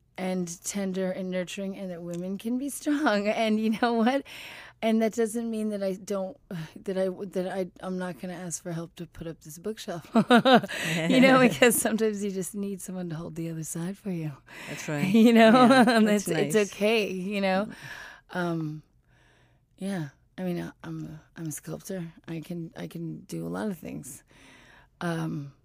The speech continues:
Speaker 1: that a lot of guys can't, you know? But, um, but I, I mean, I, I appreciate what, what some men are, are, are trying to do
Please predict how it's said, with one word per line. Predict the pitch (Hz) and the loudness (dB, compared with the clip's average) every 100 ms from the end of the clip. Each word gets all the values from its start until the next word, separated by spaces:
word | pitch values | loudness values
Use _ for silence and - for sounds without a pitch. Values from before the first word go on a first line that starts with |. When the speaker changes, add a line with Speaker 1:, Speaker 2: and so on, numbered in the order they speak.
| _ _ - 175 | _ _ -20 -8
Speaker 1:
that | 180 180 | -6 -4
a | 180 | -2
lot | 180 196 | 0 0
of | |
guys | 196 202 | 0 -2
can't, | - 214 254 208 - - - - - - - | -4 -4 -2 -4 -10 -20 -20 -20 -20 -20 -6
you | 202 196 | -2 0
know? | 180 160 151 _ _ _ _ - | 0 -4 -6 _ _ _ _ -6
But, | 180 170 165 - - | -4 -2 -6 -10 -14
um, | 175 170 165 156 151 147 _ _ _ - | -8 -6 -6 -6 -8 -12 _ _ _ -10
but | 180 | -8
I, | 180 - | -8 -8
I | 175 | -8
mean, | 170 165 - | -6 -8 -8
I, | 170 165 160 160 - _ _ _ _ _ _ _ _ _ _ _ _ _ _ - | -10 -8 -10 -12 -18 _ _ _ _ _ _ _ _ _ _ _ _ _ _ -10
I | 190 | -6
appreciate | 190 - 208 - 208 190 180 - _ _ | -6 -4 -4 -4 -4 -6 -8 -14 _ _
what, | - 175 170 165 - - 180 _ _ | -18 -8 -8 -8 -12 -16 -16 _ _
what | - 170 165 170 - - _ _ _ _ _ _ _ _ - | -14 -8 -8 -10 -14 -20 _ _ _ _ _ _ _ _ -16
some | - 180 175 | -10 -8 -6
men | 170 170 170 170 165 165 156 - _ - | -6 -8 -8 -10 -10 -12 -14 -18 _ -14
are, | |
are, | 170 165 156 156 147 - | -10 -8 -10 -10 -14 -14
are | 175 | -14
trying | 165 - 170 180 | -12 -8 -6 -6
to | |
do | 165 156 165 165 160 | -6 -2 -2 -2 -8